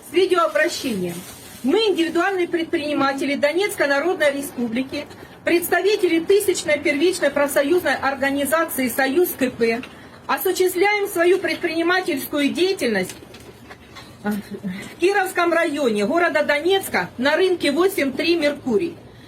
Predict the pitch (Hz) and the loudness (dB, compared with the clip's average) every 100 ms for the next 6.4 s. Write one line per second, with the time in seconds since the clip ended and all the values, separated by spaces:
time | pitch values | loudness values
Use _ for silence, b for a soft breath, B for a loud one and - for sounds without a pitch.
0 | B B - 359 427 381 403 392 381 392 | B B 0 2 4 2 2 2 2 0
1 | 240 254 226 - - - 285 330 359 349 | 2 0 -2 -6 -14 -4 0 0 0 2
2 | 381 320 294 294 247 254 311 311 330 392 | 4 4 2 0 -2 0 0 2 2 2
3 | 392 359 349 330 302 330 349 285 277 277 | 2 2 2 2 2 0 0 0 0 0
4 | 233 302 381 240 165 B B B - 214 | -2 0 2 0 -6 B B B -4 0
5 | 311 370 415 - 294 339 311 277 277 277 | 2 4 2 0 0 2 -2 -4 -2 0
6 | 254 196 170 160 | 0 0 -2 -6